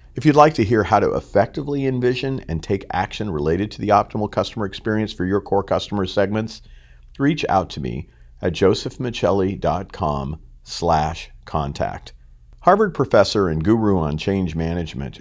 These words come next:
John Kotter, observes, "The rate of change is not going to slow down anytime soon. If anything, competition in most industries will probably speed up even more in the next few decades."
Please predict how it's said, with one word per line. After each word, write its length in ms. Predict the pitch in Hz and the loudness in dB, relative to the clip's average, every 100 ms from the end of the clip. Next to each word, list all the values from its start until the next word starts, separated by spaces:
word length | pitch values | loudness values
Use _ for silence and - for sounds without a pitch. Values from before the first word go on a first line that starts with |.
| 85 | -4
John 380 | 85 90 82 78 | 2 2 2 0
Kotter, 420 | 98 95 67 57 | 2 2 2 -6
observes, 580 | 80 65 73 64 71 - - - - - | -8 -6 -4 -4 -6 -10 -16 -20 -20 -8
"The 100 | 92 | -2
rate 220 | 95 151 | 4 4
of 100 | 180 | 4
change 460 | 156 131 113 110 98 | 0 -2 0 0 -2
is 160 | 80 82 | -4 -2
not 300 | 101 135 85 | -2 -2 -2
going 240 | 101 101 | 0 0
to 80 | 73 | -2
slow 360 | - 95 95 | -2 4 4
down 320 | 92 85 82 80 | 4 0 -2 -4
anytime 580 | 80 80 76 64 65 65 | -4 -4 -4 -8 -8 -10
soon. 400 | 64 50 50 - - - - - - | -10 -10 -12 -16 -20 -20 -20 -20 -10
If 140 | 80 110 | 0 2
anything, 440 | 113 107 78 78 | 4 2 -2 -2
competition 680 | 80 92 90 80 98 101 95 | -2 -2 -2 -4 -4 -2 -2
in 200 | 90 90 | 0 2
most 280 | 95 110 - | 2 0 -2
industries 580 | 80 71 - 78 73 - | -4 -4 -4 -4 -4 -6
will 140 | 69 | -8
probably 560 | - 85 80 80 80 78 | 0 0 2 0 -2 -6
speed 420 | - - 113 107 | -8 -4 0 4
up 260 | 76 69 - - - - - | 4 2 -6 -20 -20 -20 -6
even 300 | 107 104 98 | -2 2 2
more 320 | 101 101 60 | 4 4 2
in 200 | 58 80 | -2 -4
the 60 | 78 | -2
next 280 | 71 - - | -4 -8 -8
few 140 | 69 | -6
decades." 600 | 65 76 - 58 57 - | -2 -2 -4 -8 -10 -16